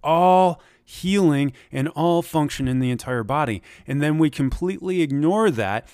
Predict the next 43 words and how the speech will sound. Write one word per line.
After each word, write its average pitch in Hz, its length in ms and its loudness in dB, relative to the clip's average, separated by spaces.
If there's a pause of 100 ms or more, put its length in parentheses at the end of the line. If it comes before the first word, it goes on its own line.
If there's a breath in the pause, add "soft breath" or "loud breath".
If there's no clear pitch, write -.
(120)
for 160 160 -4
the 147 100 -2
rest 156 300 -4
of 151 80 -4
our 151 180 0
education 147 800 -4
unless 135 480 -4
you 165 100 -4
go 127 300 -2
in 127 80 -4
and 127 140 -2
you 120 80 -2
get 123 160 -2
a - 20 -2
f-, - 240 -14 (140)
a 131 120 -8
neurology 131 640 0
diplomate 123 520 -4
or 127 180 -2
a 123 60 -2
neurology 127 480 -4
specialty. 127 560 -6 (180 loud breath)
If - 100 -12
you 185 60 -4
become 180 260 -4
a 160 40 0
neurologist 147 600 -2
or 143 100 -2
a 131 40 0
neurosurgeon, 143 680 0
you 202 120 0
know 185 600 0 (240 loud breath)
the 156 100 2
importance 165 460 -2
of 139 100 -6
the 147 80 -2
nervous 175 420 2
system, 131 380 -6 (320 loud breath)
but 156 140 0
unfortunately 165 500 -2
our 135 80 -4
healthcare 185 500 -4
system 117 380 -6